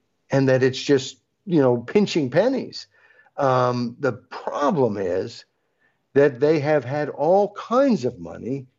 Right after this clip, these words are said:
to throw at different problems and all kinds of, of, uh, uh, legislation to mandate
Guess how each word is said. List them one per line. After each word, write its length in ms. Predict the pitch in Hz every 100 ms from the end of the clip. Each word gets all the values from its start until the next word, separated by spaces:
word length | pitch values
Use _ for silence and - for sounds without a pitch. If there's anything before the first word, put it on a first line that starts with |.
| _
to 140 | - 135
throw 460 | - 175 220 247
at 120 | 160
different 320 | 117 90 90 -
problems 580 | 95 87 82 120 151
and 100 | 139
all 200 | 139 175
kinds 560 | 185 - 180 196 185 143
of, 280 | 151 131 - _ _ _ _
of, 380 | 143 120 117 117
uh, 440 | 113 110 107 107 107 101 98
uh, 500 | 120 110 101 104 104 98 - _ - -
legislation 1160 | 127 151 147 147 151 151 185 - 143 127 117 _ _ _ _
to 460 | - 170 156 143 135
mandate 1000 | 123 131 160 196 175 131 113 107 104